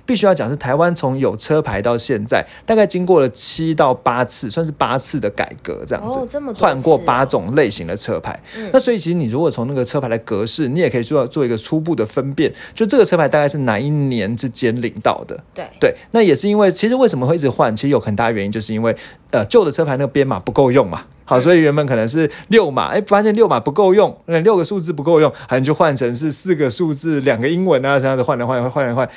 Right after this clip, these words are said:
Speaker 2: 嗯。
Speaker 1: 所以就后来就变成像现在的所谓的七，
Speaker 2: 三个英文。
Speaker 1: 对，对，三个英文，四个数字，
Speaker 2: 四个数字。
Speaker 1: 七码的车牌这样子哦。好，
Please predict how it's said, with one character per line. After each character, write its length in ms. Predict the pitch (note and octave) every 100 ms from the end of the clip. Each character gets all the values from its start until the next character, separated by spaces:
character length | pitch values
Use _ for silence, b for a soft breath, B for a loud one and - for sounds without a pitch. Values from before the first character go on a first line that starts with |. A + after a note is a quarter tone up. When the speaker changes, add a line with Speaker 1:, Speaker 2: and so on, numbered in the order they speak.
| B
Speaker 2:
嗯。 40 | G#3
Speaker 1:
所 80 |
以 40 | E3+
就 100 | D3+
后 100 | F3
来 80 | C#3+
就 100 | C#3+
变 140 | D#3
成 100 | B2+
像 240 | A2+ C3
现 280 | B2 - D3
在 180 | B2 B2+
的 100 | F#2+
所 160 | F#2+ A2
谓 100 | B2+
的 120 | B2+ B B
七， 180 | -
Speaker 2:
三 200 | - D4+
个 120 | C#4 A3+
英 80 |
文。 80 | G#3
Speaker 1:
对， 160 | G#3+ - G2+ G1+ - G#3
对， 220 | F#3+ A#2 -
三 160 | D3
个 100 | C#3+
英 140 | B2 C3+
文， 140 | G#2
四 180 | - D#3
个 100 | G2+
数 160 | - -
字， 40 |
Speaker 2:
四 0 |
个 140 | G#2 F#3+
数 40 |
字。 200 | - E3
Speaker 1:
七 200 | - D#3+
码 180 | D#3 -
的 80 | A2
车 200 | - A#2+
牌 180 | G#2+ F2
这 100 | -
样 140 | A2
子 80 | A2
哦。 80 | - - B B
好， 260 | - G3+